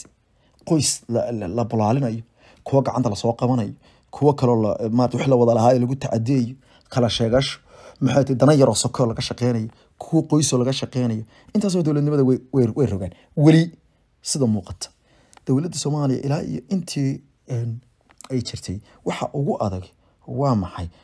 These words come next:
Waxa weeye, waxa ugu adag waxa weeye waa waxaan loo yaqaan the professional constitution of the Federal Republic of Somalia. Ama si kale marka waa dastuurka ku meel gaarka Soomaaliya labadii kun iyo laba iyo tobankii la qoray ee weli ilaa hadda aan la dhammaystirin. Waa caqabadaha dowladda hortaagnaa doona. Laakiin dadka qaarkood waxay leeyihiin,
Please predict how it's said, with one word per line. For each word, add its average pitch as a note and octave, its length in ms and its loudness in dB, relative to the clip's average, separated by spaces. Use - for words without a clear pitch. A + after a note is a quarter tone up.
Waxa G#2 240 -4
weeye, E3+ 200 -2
waxa D#3 140 -4
ugu F3 120 -6
adag D#3+ 120 -4
waxa D3 140 -8
weeye F3+ 200 -6
waa C3 180 -6
waxaan B2+ 220 -6
loo C3+ 100 0
yaqaan B2+ 280 -2
the A2+ 60 -6
professional A#2+ 540 -4
constitution - 580 -6
of - 120 -6
the A2 80 -6
Federal G#2 300 -4
Republic F#2 420 -6
of - 80 -14
Somalia. D2+ 320 -12
Ama D#3 160 2
si A#3 140 -2
kale D3 140 0
marka C3 200 -2
waa A2+ 120 -2
dastuurka - 420 -10
ku - 120 -16
meel G#2+ 140 -8
gaarka B2+ 300 -4
Soomaaliya A2+ 300 -4
labadii C3 240 -2
kun A#2+ 160 -2
iyo A2+ 80 2
laba A#2+ 100 0
iyo A2+ 80 0
tobankii G#2+ 300 -6
la A2 120 0
qoray A#2+ 400 2
ee C#3 80 0
weli B2+ 240 0
ilaa C#3 180 -4
hadda G#2+ 160 -6
aan G2 100 -6
la G2 60 -8
dhammaystirin. G2+ 460 -8
Waa - 180 2
caqabadaha D3 520 -2
dowladda A#2+ 340 -2
hortaagnaa F2+ 540 -4
doona. - 220 -14
Laakiin G#3+ 260 0
dadka A#3+ 160 -6
qaarkood F3 220 -8
waxay - 160 -6
leeyihiin, F#3+ 380 -2